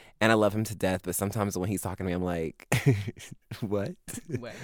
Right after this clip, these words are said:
Speaker 1: <laughs> Like, what's going on right now?" <laughs> Um, and, but, I mean, I do, but one thing I do love, especially I see this a lot in my brother, too, is, like, he's very go with the flow. Like, nothing really knocks him.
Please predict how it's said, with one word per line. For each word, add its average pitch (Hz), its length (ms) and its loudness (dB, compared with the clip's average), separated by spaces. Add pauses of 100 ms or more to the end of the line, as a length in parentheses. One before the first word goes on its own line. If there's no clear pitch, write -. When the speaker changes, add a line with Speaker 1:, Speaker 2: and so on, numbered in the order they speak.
Speaker 1:
<laughs> - 160 4
Like, 170 220 12
what's 131 240 2
going 285 220 -2
on 110 320 8
right 135 220 6
now?" - 400 0 (760)
<laughs> 151 640 4
Um, 117 280 8 (360)
and, 139 160 8
but, 143 180 8
I 131 60 10
mean, 147 180 6
I 123 120 10
do, 120 220 2
but 110 140 8
one 117 180 4
thing 120 120 2
I 98 80 4
do 90 140 0
love, 85 200 0
especially 95 340 0
I 90 60 0
see 95 120 0
this 92 120 0
a 85 40 -4
lot 80 120 0
in 64 40 -6
my 76 80 -4
brother, 71 260 -4
too, - 220 -6
is, 73 140 -4
like, 65 180 -8
he's 82 220 -6
very 78 280 -4
go 73 220 -4
with 73 140 -4
the 82 80 -10
flow. 73 420 -6
Like, 76 420 -6
nothing 90 320 -4
really 95 200 -2
knocks 78 440 -2
him. 127 440 2